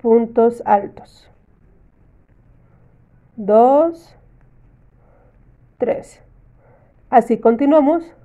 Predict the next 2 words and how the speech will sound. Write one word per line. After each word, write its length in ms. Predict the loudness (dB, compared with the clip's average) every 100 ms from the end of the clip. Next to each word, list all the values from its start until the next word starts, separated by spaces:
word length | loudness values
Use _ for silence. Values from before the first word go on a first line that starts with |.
| _ _ -20 _ _ _ _ _ _ _ _ _ _ _ _ _ -8
hasta 600 | -6 -6 -4 0 0 -4 -12 -20 _ _ _ _ _ _ _ _ _ _ _ _
terminar 920 | -4 -2 -2 -2 0 0 0 -2 -14